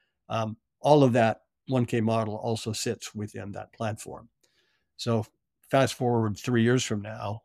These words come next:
there'll be companies that are pulling in our data, creating analytics, integrating that into their supply chains, et cetera, um, and hopefully also be using this hyperlocal data so that when you're sitting at home and let's say you've got bad allergies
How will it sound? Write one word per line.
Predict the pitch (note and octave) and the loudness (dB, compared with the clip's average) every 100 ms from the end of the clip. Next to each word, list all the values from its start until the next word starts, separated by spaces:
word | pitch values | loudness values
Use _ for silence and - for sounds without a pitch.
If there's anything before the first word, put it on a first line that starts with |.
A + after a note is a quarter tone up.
| - | -8
there'll | B2 A#2+ | -4 0
be | A#2+ A#2 A2+ | 0 0 -2
companies | - C#3 C3 B2 A2+ | 0 0 2 2 2
that | A#2 A#2 - | -2 -4 -8
are | G#2+ A2 G#2+ - | -10 -6 -6 -6
pulling | - C3+ B2+ | -2 2 2
in | A#2+ | 4
our | A#2 | 2
data, | A2+ A#2+ A#2 A2+ | 0 -2 -2 -4
creating | - C#3+ B2+ | 0 2 2
analytics, | B2 A2+ A#2 A2+ A2+ - | -2 -4 -4 -4 -6 -6
integrating | C3+ C3+ B2 B2+ A#2+ | -4 -2 0 0 0
that | A2+ A#2 | -2 -2
into | A#2+ A#2 A2+ | -4 -4 -6
their | G#2+ | -8
supply | G2 G#2+ - A#2 | -10 -10 -4 -2
chains, | A2 A2+ A#2 A2 G#2+ - - | -2 -4 -4 -4 -6 -8 -12
et | A2 | -8
cetera, | - C3+ G#2+ G#2+ G#2+ - _ _ _ _ _ B2 | -2 -2 -2 -12 -16 -20 _ _ _ _ _ -6
um, | A#2 A2+ A#2 | -4 -4 -2
and | A#2 A2+ | 0 0
hopefully | C#3+ - A#2+ A#2+ | 0 0 2 2
also | - A#2+ - | 0 0 -2
be | A2 A2+ | -2 0
using | A#2 A2+ A#2 A2 | 0 -2 -6 -6
this | G#2 | -4
hyperlocal | A2+ A2 A2 G#2+ - G#2+ | -2 -2 -6 -8 -8 -2
data | D3+ C3+ A#2+ | 0 2 0
so | - A#2 | -2 -2
that | A#2 A#2+ | -4 -6
when | B2 | -8
you're | B2 A#2 | -6 -4
sitting | - D3 C3+ | 0 2 2
at | A2+ | 2
home | B2+ B2+ A#2+ A#2 _ _ _ _ _ _ - _ _ _ _ - | 0 -2 -6 -10 _ _ _ _ _ _ -20 _ _ _ _ -4
and | C3 | 2
let's | C#3 - | 2 2
say | D3 | 2
you've | C3 B2 A2+ | 2 0 2
got | B2 A2+ A2 | 4 4 2
bad | A#2 A#2 | 0 0
allergies | A2 A#2 B2 G#2 F2+ G#2 - | 0 0 -2 -4 -8 -12 -14